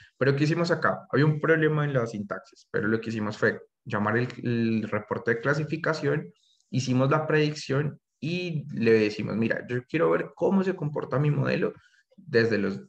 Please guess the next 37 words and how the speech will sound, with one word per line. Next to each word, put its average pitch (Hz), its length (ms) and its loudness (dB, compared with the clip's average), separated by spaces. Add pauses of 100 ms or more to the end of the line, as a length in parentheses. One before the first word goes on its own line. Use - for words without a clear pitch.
(220)
Y - 120 -2
verdaderos 135 960 4
o 104 80 -4
los 98 220 -4
Y 110 180 4
test, 101 360 2
que - 100 -8
son 92 160 -6
los 92 140 -10
que - 340 -2
son 98 220 0
verdaderos, 101 540 4
que - 100 -6
salen - 260 -8
de 104 80 -4
nuestros 117 340 -2
datos, 117 420 -2 (360)
y 117 160 2
los 110 320 2
de 113 100 4
predicción". 95 680 -2 (160)
Entonces 104 580 -4
acá 135 300 -2
nos 117 180 -2
arroja 98 560 -4 (400)
eh, 98 580 2
la 107 220 0
pr-, - 180 -6 (200)
so-, - 200 -14 (180)
nos 123 140 0
arroja 117 540 0
varias, 135 680 2
eh, 120 100 0
métricas 107 720 -2
que - 80 -4
son 107 260 -4
importantes 101 800 -4